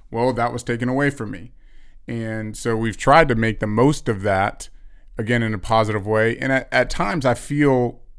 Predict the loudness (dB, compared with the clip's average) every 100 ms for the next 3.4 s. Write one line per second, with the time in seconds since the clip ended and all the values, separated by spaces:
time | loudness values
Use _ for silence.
0 | -20 -2 0 2 0 -2 0 2 2 2
1 | 0 0 0 4 6 6 2 -2 -4 0
2 | 0 0 -4 0 2 2 0 0 0 0
3 | 0 2 0 -4